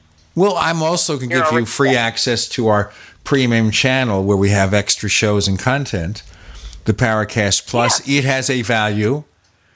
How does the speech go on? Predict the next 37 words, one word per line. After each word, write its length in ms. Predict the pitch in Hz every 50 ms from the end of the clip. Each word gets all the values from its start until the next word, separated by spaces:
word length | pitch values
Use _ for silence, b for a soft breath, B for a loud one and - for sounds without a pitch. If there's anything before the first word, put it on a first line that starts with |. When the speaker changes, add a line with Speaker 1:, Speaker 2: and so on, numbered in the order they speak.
| _ _ _ _ _ _ _ _ -
Speaker 1:
and 460 | 120 117 113 113 113 113 104 104 104
we 140 | 120 120 113
do 240 | 101 123 120 117 110
offer 640 | 110 107 107 101 - - 110 110 110 110 107 104 101
your 160 | 110 113 107
monthly 380 | 107 113 113 110 - - 117 107
subscriptions 760 | - - 107 - - - 131 117 101 - - 113 110 107 101
at 140 | 101 98 -
plus 320 | - 117 113 110 - -
dot 240 | 120 110 107 104 -
the 60 | 104
paracast 680 | - - 107 104 101 104 98 - 107 104 98 92 - -
dot 220 | 104 95 92 -
com. 300 | - - 131 123 117 113
So 220 | 101 - 120 120
in 100 | 120 120
our 100 | 113 113
next 260 | 113 123 139 143 - -
segment, 520 | - 160 165 160 - 98 98 117 127 - _ B B B B B B B B B B B B B
how 160 | - 120 123
about 260 | 123 127 127 127 120
we 100 | 127 127
do 180 | 123 117 120 117
this? 480 | 104 107 104 101 - - - - b b b b b b b b _ _ _ -
That's 400 | 92 98 127 131 139 - - -
what 100 | - 131
I'll 140 | 123 127 131
trade. 460 | - - - 107 92 85 92 104 107 - _ _ _ _ _ _ _ _ _ _ _ _ _ _ -
You 120 | - 110
just 400 | 95 120 110 - - - - -
sign 340 | - - 123 110 110 117 117
up 160 | 113 113 -
with 140 | 113 110 120
our 160 | 110 107 104
forums, 640 | - - 110 107 107 104 104 104 104 104 104 98 98
and 140 | 101 98 95
I'll 340 | 95 95 98 104 98 -